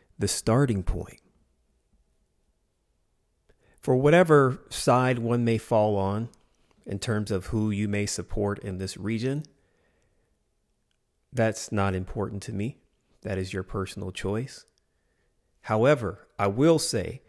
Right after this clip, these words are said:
for those who support a particular side or find themselves falling on one side, there's one element that we must address in order for there to be real change, and that is the element of time, and specifically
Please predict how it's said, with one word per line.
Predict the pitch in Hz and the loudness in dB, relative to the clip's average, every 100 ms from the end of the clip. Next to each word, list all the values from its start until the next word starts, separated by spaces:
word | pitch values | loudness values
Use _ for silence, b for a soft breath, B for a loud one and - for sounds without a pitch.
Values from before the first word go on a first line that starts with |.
| b b | b b
for | - 110 | -2 0
those | 101 120 131 131 131 - - _ _ | 4 4 4 2 -2 -6 -16 _ _
who | - 120 | -8 -6
support | - - - 113 113 - | -6 -8 -4 0 -2 -2
a | |
particular | - - 120 117 101 | -8 -6 -4 -4 -4
side | 90 - 110 110 113 113 117 b b _ | -4 -2 0 0 -2 -4 -8 b b _
or | - | -12
find | 95 110 104 107 98 | -6 -2 0 -2 -4
themselves | 92 - 104 98 | -4 -4 -4 -4
falling | - 107 104 101 92 | -4 -4 -4 -4 -4
on | 90 90 | -6 -4
one | 101 101 | -4 -4
side, | - 113 113 90 90 - b b b | -4 -4 -4 -4 -8 -12 b b b
there's | - 104 92 | -2 -2 -2
one | 110 147 165 170 - _ | -2 0 2 0 -4 _
element | 139 151 135 92 90 - _ _ _ _ _ _ _ _ _ _ _ | 0 2 2 0 -8 -16 _ _ _ _ _ _ _ _ _ _ _
that | 175 107 95 | -6 -4 -4
we | 113 | -4
must | 107 117 - - - - - | -2 -2 -2 -4 -12 -12 -10
address | 113 123 113 101 98 - - - _ _ _ _ _ _ _ _ _ _ _ _ _ _ _ | -8 -4 -4 -4 -6 -10 -14 -18 _ _ _ _ _ _ _ _ _ _ _ _ _ _ _
in | 113 | -4
order | 110 113 107 | -2 0 -2
for | 110 110 101 | -4 -6 -4
there | 101 101 | -4 -4
to | 98 | -6
be | 104 95 | -6 -8
real | 113 113 98 98 | -8 -4 -2 -2
change, | 95 - 98 92 90 | -4 -6 -4 -6 -6
and | 95 | -6
that | 107 | -4
is | 107 101 | -4 -6
the | 95 - - | -10 -10 -8
element | 107 117 120 - | -6 -4 -4 -8
of | 110 | -10
time, | - - 98 90 82 | -10 -8 -6 -6 -6
and | 92 | -8
specifically | - - - 165 160 156 156 147 | -6 -6 0 0 0 0 0 0